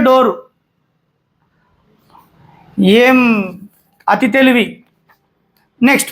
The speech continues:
పూజ రూమ్. So, ఇప్పుడు నేను మీకు పూజ రూమ్ స్థాపత్య వేద ప్రకారం స్థాపత్య వేద గృహ లక్షణం లేదా వేద గృహ లక్షణం లేదా శాస్త్ర గృహ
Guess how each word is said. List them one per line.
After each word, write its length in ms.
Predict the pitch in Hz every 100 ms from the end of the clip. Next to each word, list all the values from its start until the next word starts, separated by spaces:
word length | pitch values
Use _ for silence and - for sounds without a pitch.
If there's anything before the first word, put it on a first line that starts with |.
| -
పూజ 220 | 285 285 285
రూమ్. 180 | 285 214 - - _ _ _ -
So, 80 | 294 247 285 311 - 262
ఇప్పుడు 180 | - 277
నేను 140 | 277 269
మీకు 200 | 254 247 226 - - - _ -
పూజ 200 | 262 277 277
రూమ్ 180 | 233 180
స్థాపత్య 440 | - 196 226 262 262 247
వేద 180 | 240 254
ప్రకారం 420 | 247 240 233 226 285 - _ -
స్థాపత్య 520 | 214 208 233 240 254 240
వేద 180 | 240 233 226
గృహ 160 | 202 226 226
లక్షణం 360 | 220 214 226 269 196
లేదా 240 | 190 202 254 294 - _ 165
వేద 220 | 202 233 254 214
గృహ 180 | 240 220 220
లక్షణం 340 | 220 226 233 269 - _
లేదా 160 | 202 226 233
శాస్త్ర 340 | 190 190 - 240 226
గృహ 160 | 220